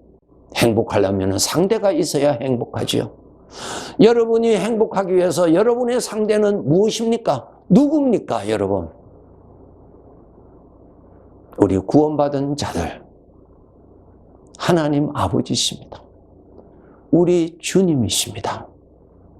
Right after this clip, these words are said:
가까이 하세요. 가까이 하셔서 내 안에 일어나는 이 소원대로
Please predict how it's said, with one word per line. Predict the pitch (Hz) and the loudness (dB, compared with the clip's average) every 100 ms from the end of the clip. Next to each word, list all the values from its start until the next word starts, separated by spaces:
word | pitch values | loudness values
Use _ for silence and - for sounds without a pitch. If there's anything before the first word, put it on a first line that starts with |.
| - - - - - - | -20 -20 -20 -20 -20 -8
가까이 | - - - | -6 -2 -4
하세요. | - - - - - - _ _ - - - _ - - - - - - - - - | -4 -4 -6 -6 -12 -14 _ _ -20 -20 -20 _ -20 -20 -20 -20 -20 -18 -18 -18 -4
가까이 | - 226 226 220 | -2 -2 -2 0
하셔서 | 180 147 143 117 139 110 107 _ _ _ - - | 0 -2 -2 -2 -2 -4 -10 _ _ _ -20 -2
내 | - 156 | 0 2
안에 | 147 143 135 | 0 -2 0
일어나는 | 127 123 117 117 117 123 | 2 0 -2 0 0 2
이 | 208 320 | 2 2
소원대로 | 269 - - 175 180 151 117 104 101 | 0 -4 -2 0 0 -2 -4 -4 -8